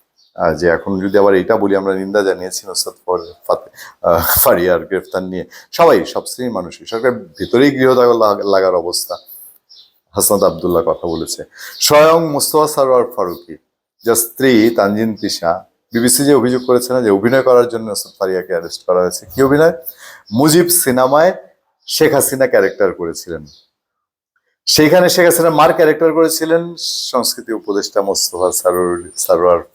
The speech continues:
ফারুকীর স্ত্রী তিশা। তো নুসরাত ফারিয়া অ্যারেস্ট হয়েছেন। তিশা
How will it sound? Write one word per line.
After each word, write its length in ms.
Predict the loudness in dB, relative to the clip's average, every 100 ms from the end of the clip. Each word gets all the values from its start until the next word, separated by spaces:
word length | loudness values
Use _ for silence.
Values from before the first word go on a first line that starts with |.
| -4
ফারুকীর 540 | 2 2 0 -2 -2 -4 _ _ _ -20 _ _ _ _ -6
স্ত্রী 380 | -6 0 2 2 0 -6 _ -10
তিশা। 320 | -6 -4 -6 -12 -20 _ _ _ _ _ _ _ -20 _ _
তো 340 | 2 2 2 -6
নুসরাত 260 | -2 0 2
ফারিয়া 180 | 4 4
অ্যারেস্ট 300 | 2 -2 0
হয়েছেন। 440 | 0 -2 -10 -12
তিশা 540 | -16 -10 -6 -4 0